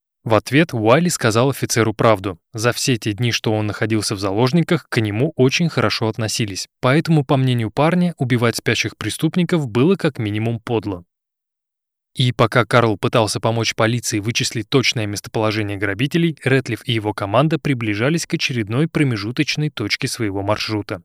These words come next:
к реке под названием Бразос. По дороге у бандитов была идея ограбить какой-нибудь магазин и добыть себе немного еды. Но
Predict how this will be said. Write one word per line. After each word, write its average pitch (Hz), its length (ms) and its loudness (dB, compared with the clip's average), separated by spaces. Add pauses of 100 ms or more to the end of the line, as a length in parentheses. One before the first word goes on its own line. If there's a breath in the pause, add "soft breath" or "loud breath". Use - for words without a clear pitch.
(120)
к - 100 0
реке 117 340 2
под 131 160 -2
названием 110 580 0
Бразос. 101 480 2 (1160)
По 135 80 2
дороге 147 420 4
у 147 80 -4
бандитов 117 460 2
была 104 320 0
идея 135 340 2
ограбить 127 500 2
какой-нибудь 113 560 2
магазин 110 520 0
и 143 140 -4
добыть 120 360 2
себе 113 220 0
немного 104 400 -2
еды. 107 380 0 (120)
Но 135 320 2